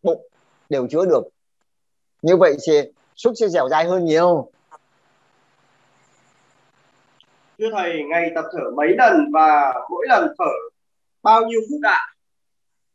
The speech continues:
Speaker 1: Tập luyện cho nó thạo rồi, thở suốt đời, bất kỳ lúc nào cũng thở bốn thì. Tôi lúc nào tôi cũng thở bốn thì.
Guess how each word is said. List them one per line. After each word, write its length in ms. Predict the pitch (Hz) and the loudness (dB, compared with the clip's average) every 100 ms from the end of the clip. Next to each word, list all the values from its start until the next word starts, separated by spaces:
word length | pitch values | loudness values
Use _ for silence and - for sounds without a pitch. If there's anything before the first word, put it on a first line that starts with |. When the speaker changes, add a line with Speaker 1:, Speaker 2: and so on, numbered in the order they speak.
| _ _ _ _ _ _ _ | _ _ _ _ _ _ _
Speaker 1:
Tập 160 | 202 175 | 0 4
luyện 320 | 175 196 190 - - | 4 6 2 -2 -4
cho 80 | 196 | -2
nó 120 | 233 | 0
thạo 280 | 202 165 165 | 0 0 0
rồi, 180 | 165 147 | -2 0
thở 300 | 156 143 131 | -2 -2 -4
suốt 240 | - 269 269 | 0 0 2
đời, 300 | 170 151 135 | 0 0 0
bất 200 | 143 277 294 - | 0 -2 -2 -8
kỳ 180 | 175 170 | -4 -2
lúc 140 | 208 | -2
nào 280 | 214 175 147 | -4 -6 -6
cũng 180 | 185 180 | -8 -4
thở 160 | 147 | -2
bốn 220 | 127 156 214 | 2 0 2
thì. 280 | 175 143 | 0 0
Tôi 240 | 143 202 190 | 0 2 2
lúc 140 | 233 | 2
nào 200 | 208 160 147 | -2 -6 -6
tôi 80 | 147 | -8
cũng 120 | 175 | -8
thở 100 | 143 | -8
bốn 200 | 117 143 | -6 -6
thì. 80 | 151 | -6